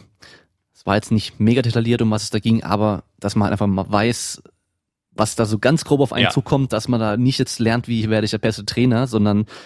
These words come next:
Speaker 1: man lernt Sportwissenschaften
Speaker 2: Genau.
Speaker 1: im Plural. Das ist
Speaker 2: Ja.
Speaker 1: eine Interdisziplinärwissenschaft, das heißt, wir sind da so viele Bereiche, die da mit da reinspielen, dass wir im Bachelor sehr, sehr oberflächlich das alles nur lernen.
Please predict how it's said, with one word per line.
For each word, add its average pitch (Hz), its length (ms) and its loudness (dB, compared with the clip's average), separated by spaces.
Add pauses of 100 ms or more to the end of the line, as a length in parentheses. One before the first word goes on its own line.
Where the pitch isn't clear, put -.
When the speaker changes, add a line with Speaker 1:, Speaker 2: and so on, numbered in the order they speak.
(180)
Speaker 1:
man 104 120 0
lernt 110 220 2
Sportwissenschaften 110 1600 -2
Speaker 2:
Genau. 92 380 -2 (120)
Speaker 1:
im 107 140 2
Plural. 104 500 2
Das 87 160 -8
ist - 60 -10
Speaker 2:
Ja. 104 100 2
Speaker 1:
eine 95 200 2 (540)
Interdisziplinärwissenschaft, 113 1200 0
das - 120 -14
heißt, 104 200 0
wir 110 60 0
sind 104 140 0
da 104 100 2
so 107 140 0
viele 110 240 0
Bereiche, 107 400 0
die 110 100 -2
da 107 160 2
mit 104 160 -2
da 104 60 0
reinspielen, 113 640 0 (500)
dass - 180 -4
wir 104 80 2
im 101 80 2
Bachelor 104 340 0
sehr, 95 300 0
sehr 95 400 0
oberflächlich 104 580 -2
das - 140 -4
alles 95 220 -2
nur 98 100 0
lernen. 90 280 0